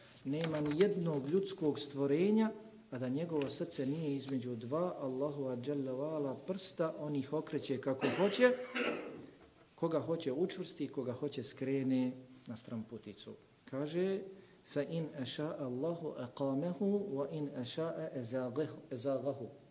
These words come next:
Kod imama Ahmeda Tirmizi, šejh Albani ga je ocijenio vjerodostojnim. Koga hoće aqamahu, učvrsti ga, postojanim učini, koga hoće na stranputicu ostavi. Zbog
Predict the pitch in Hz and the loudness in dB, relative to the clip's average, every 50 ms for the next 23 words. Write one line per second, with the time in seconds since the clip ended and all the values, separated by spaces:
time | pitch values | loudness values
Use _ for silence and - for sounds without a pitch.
0 | - - 131 131 131 139 143 139 127 117 - - - 143 127 117 110 - - 117 | -10 -6 -6 -4 -2 -2 0 0 -2 -2 -4 -6 -6 -4 -4 -4 -4 -6 -6 -6
1 | 117 117 135 139 139 147 120 - 135 117 - 120 110 127 127 123 117 120 113 113 | -4 -2 -2 -2 -2 -4 -6 -6 -6 -6 -6 -4 -4 -2 -2 -2 -2 -4 -4 -4
2 | - 131 120 120 113 110 110 110 107 98 104 98 - - - - - - - - | -2 0 0 0 0 0 -2 -6 -6 -8 -8 -8 -8 -8 -10 -10 -10 -12 -14 -20
3 | - - - - - - - - 180 170 165 143 120 156 170 160 - 139 117 - | -20 -20 -20 -20 -20 -6 -2 0 2 2 2 0 0 0 -2 0 0 -2 -4 -4
4 | - - - - - 127 120 - - 139 143 147 139 135 127 113 117 113 113 - | -6 -14 -18 -12 -10 -10 -10 -4 0 2 4 4 4 4 2 0 -2 -6 -6 -4
5 | 151 160 165 - - 180 170 175 - - 180 170 165 165 143 - - 147 147 160 | -4 -4 -4 -2 0 0 0 -2 0 0 0 2 4 2 2 2 2 2 0 2
6 | 156 - - 170 156 147 143 139 135 143 156 - - 147 147 135 - 139 127 127 | 0 -2 -2 0 0 2 2 2 2 0 0 -4 -4 -4 -4 -2 -2 -4 -4 -4
7 | 120 139 135 - 131 120 110 - 123 123 113 110 139 - - 117 - 131 123 - | -4 -4 -4 -4 -4 -4 -4 -4 -4 -4 -4 -4 -6 -8 -10 -10 -8 -8 -8 -8
8 | - - - - - - - - - - - - - - - - _ _ _ _ | -12 -18 -20 -20 -20 -20 -20 -20 -20 -20 -20 -20 -20 -20 -20 -20 _ _ _ _
9 | _ _ _ _ - _ _ _ _ _ _ _ _ - _ _ _ _ - - | _ _ _ _ -20 _ _ _ _ _ _ _ _ -20 _ _ _ _ -20 -20
10 | _ _ _ _ - _ _ - _ _ - - - - - - - - - 110 | _ _ _ _ -20 _ _ -20 _ _ -20 -20 -20 -20 -20 -20 -18 -12 -10 -8
11 | 104 - - - 92 92 - - - - - - - - _ _ _ _ _ _ | -8 -8 -8 -8 -10 -10 -12 -20 -20 -20 -20 -20 -20 -20 _ _ _ _ _ _
12 | _ _ _ _ _ _ _ - - - - - - - - - - - - 120 | _ _ _ _ _ _ _ -20 -20 -20 -20 -20 -20 -20 -20 -20 -14 -10 -8 -6
13 | 120 127 135 180 190 185 | -2 2 4 4 4 4